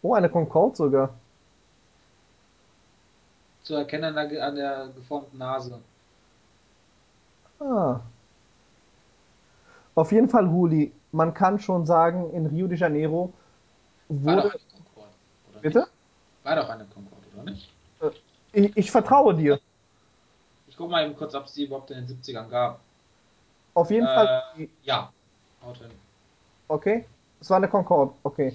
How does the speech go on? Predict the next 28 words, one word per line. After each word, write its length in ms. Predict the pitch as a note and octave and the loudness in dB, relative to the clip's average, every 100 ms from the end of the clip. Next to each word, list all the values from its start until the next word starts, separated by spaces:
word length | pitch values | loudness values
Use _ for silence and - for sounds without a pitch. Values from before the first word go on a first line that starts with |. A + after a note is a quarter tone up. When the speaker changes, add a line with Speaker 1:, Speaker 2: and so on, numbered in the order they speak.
| - | -10
Speaker 2:
Es 140 | D3 C#3+ | -12 -4
war 80 | E3 | 0
eine 140 | D#3 | 0
Concorde, 500 | D#3 D3 D3 D#3+ E3+ | 0 -2 0 0 0
die 120 | D3+ | -2
ist 360 | C#3+ - - - | -4 -6 -18 -2
neunundsechzig 520 | D#3 D#3+ D#3+ D3+ - | 0 0 -6 -10 -18
das 160 | D3+ - | -18 -12
erste 360 | D3+ D#3+ - | -6 -6 -6
Mal, 1300 | D3+ C#3+ C#3+ C#3 C3+ - C3+ C3+ C3+ C3 C3 B2+ B2+ B2+ _ _ _ _ _ _ | -8 -2 -2 -4 -8 -12 -10 -8 -6 -2 -2 -2 -6 -12 _ _ _ _ _ _
äh, 20 | C#3 | -20
geflogen 540 | C3 D3+ E3 E3+ E3+ | -16 -6 -2 -2 -6
und 280 | - D3 D3 | -8 -8 -4
sechsundsiebzig 720 | D3 - C#3 D3+ D3+ D#3 C#3+ | -6 -6 -8 -6 -6 -8 -6
anscheinend 380 | C3+ C#3+ C#3 C3+ | -6 -4 -6 -6
für 80 | C#3 | -10
den 140 | B2+ | -10
Linienverkehr 760 | B2+ C3 B2 B2 A#2+ - A#2 A2 | -10 -12 -14 -12 -14 -8 -10 -8
freigegeben. 720 | A2 A2 G#2+ G2+ F#2 G2 G2+ - _ _ _ _ _ - C3 | -10 -10 -12 -18 -20 -18 -20 -20 _ _ _ _ _ -12 0
Speaker 1:
D'accord. 520 | D#3 - G3+ B2+ A#2 - | 0 2 2 2 0 -10
<laughs> 180 | - - | -18 -4
Haha, 460 | G3 G3+ D#3+ C3 D3+ | -2 2 2 2 -2
weil 200 | C#3 C#3 | -2 0
wir 120 | D3 | -2
von 180 | C#3 D#3 | -4 -4
der 100 | C#3+ | -4
Concorde 540 | C3+ D#3 C#3+ C#3+ C#3+ C#3+ - | -2 -6 0 2 2 -2 -20
sprechen. 500 | - C#3+ C#3 D3+ | -6 -4 -4 -6